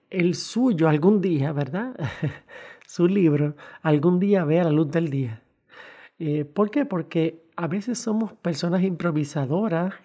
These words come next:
que nos inventamos las cosas en la marcha, ¿verdad? Eh, la, la creatividad.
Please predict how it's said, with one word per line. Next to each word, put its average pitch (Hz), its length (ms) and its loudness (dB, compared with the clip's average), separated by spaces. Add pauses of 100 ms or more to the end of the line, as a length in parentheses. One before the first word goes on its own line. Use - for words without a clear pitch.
(160)
que 131 340 -2
nos 139 320 -4
inventamos 143 520 0
las 175 120 0
cosas 165 360 -2
en 165 100 0
la 160 100 2
marcha, 151 440 -2
¿verdad? 165 300 0 (100)
Eh, 135 360 -4
la, 143 280 -10
la 151 160 -8
creatividad. 160 680 -4